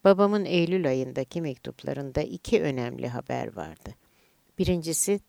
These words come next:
Talat Aydemir ve altı arkadaşının idam cezasına çarptırılmasıydı. Diğeri babama göre pek hayırlı bir haberdi. Türkiye'nin ortak pazara ortak üye olarak katılmasını sağlayan antlaşma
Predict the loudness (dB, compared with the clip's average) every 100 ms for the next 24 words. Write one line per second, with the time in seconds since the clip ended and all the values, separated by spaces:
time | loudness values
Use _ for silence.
0 | -2 0 0 0 -2 -2 -4 -4 -2 -2
1 | -4 -4 -2 -2 -2 -2 0 -2 -4 -6
2 | -4 -6 -8 -8 -8 -10 -10 -8 -4 -4
3 | -4 -4 -8 -6 -6 -6 -8 -10 -10 -8
4 | -10 -10 -12 -12 -12 -10 -8 -8 -10 -18
5 | -20 _ -20 -20 -20 -20 -20 -4 4 8
6 | 8 8 4 2 2 4 2 -2 -2 -2
7 | -4 -4 -4 -4 -2 2 2 2 -2 -6
8 | -6 -8 -6 -6 -8 -12 -20 _ _ _
9 | _ _ _ -2 0 0 0 -2 -2 -4
10 | -6 -2 -2 0 0 0 -2 -2 -2 0
11 | -2 -4 -2 -2 0 0 -2 -2 -2 2
12 | 4 4 0 -6 -6 -6 -6 -6 -6 -6
13 | -6 -6 -6 -4 -4 -2 -2 -2 -4 -8
14 | -8 -8 -8 -6 -6